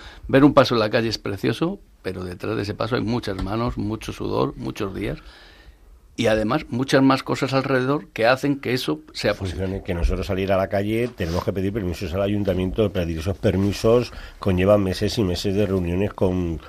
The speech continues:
Speaker 2: con enti-, con policía local, con protección civil, o sea, que es llegar y qué bonito, cinco horas en la calle. No, no, eso lleva un trabajazo importante,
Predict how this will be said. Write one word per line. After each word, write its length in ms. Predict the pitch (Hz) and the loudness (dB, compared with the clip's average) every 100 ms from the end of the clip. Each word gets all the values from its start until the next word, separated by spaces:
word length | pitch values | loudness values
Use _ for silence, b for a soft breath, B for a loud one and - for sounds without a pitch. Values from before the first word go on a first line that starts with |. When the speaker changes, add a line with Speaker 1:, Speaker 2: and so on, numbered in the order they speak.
| - | -10
Speaker 2:
con 200 | 90 82 | -6 -4
enti-, 260 | 80 80 | -4 -8
con 160 | 76 87 | -6 -6
policía 340 | 82 76 82 | -6 -8 -6
local, 340 | 85 95 92 92 | -4 0 2 4
con 320 | 98 95 87 | 4 4 2
protección 440 | 85 73 76 82 80 | -2 -4 -4 -6 -6
civil, 340 | 95 90 95 | -4 -2 -2
o 40 | 82 | -2
sea, 100 | 85 B B B B | -8 B B B B
que 160 | - 95 | 0 0
es 100 | 95 | 2
llegar 360 | 104 101 123 139 | 4 6 6 6
y 140 | 117 | 2
qué 80 | 113 | 4
bonito, 400 | 117 123 131 101 | 4 2 0 -2
cinco 280 | - 113 117 | 0 0 4
horas 200 | 110 117 | 2 2
en 80 | 104 | 0
la 80 | |
calle. 220 | 110 117 90 | 2 2 2
No, 140 | 87 | 0
no, 240 | 85 85 76 | 0 0 -4
eso 180 | - | -4
lleva 220 | 82 85 90 | -4 -2 0
un 200 | 110 107 | -2 -2
trabajazo 560 | 85 82 76 82 - | -2 -2 -2 -6 -4
importante, 600 | 92 90 82 85 90 117 | -4 -4 -4 -4 0 0